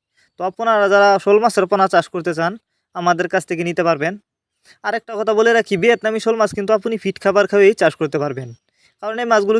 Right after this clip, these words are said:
কিন্তু ফিট খাবার খাবে। আর দেশি শোল মাছের পোনা যদি আপনি চাষ করেন, তাহলে কিন্তু আপনাকে ছোটো ছোটো মাছের পোনা খাই, দেশি শোল মাছের পোনা। তো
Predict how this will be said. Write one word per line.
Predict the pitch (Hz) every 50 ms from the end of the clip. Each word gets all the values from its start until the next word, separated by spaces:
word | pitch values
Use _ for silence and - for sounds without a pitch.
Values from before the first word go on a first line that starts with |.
| -
কিন্তু | 226 202 202 262 262 -
ফিট | - 185 170 -
খাবার | - 175 170 165
খাবে। | 147 - 151 131 131 131 _ _ _ _ _ _ _ _ _
আর | 170 165 156 165
দেশি | 247 233 - 226
শোল | - 240 254
মাছের | 254 262 247 - 226 214
পোনা | 233 233 233 220
যদি | 226 208 233
আপনি | 233 - 233 233 233
চাষ | - - 180 170 -
করেন, | - 180 175 185 180
তাহলে | - 214 202 190 185
কিন্তু | 190 180 214
আপনাকে | 208 202 - 226 190 185 190 -
ছোটো | - 202 175 226
ছোটো | 202 - 190 170 190
মাছের | 180 196 190 - 196 170
পোনা | - 190 170 170
খাই, | - - 165 175 175 165 160 156
দেশি | 185 175 175
শোল | 156 180 175 175
মাছের | 175 156 175 151
পোনা। | 143 160 156 151 170 196 - _ _ - - - - _
তো | _ 170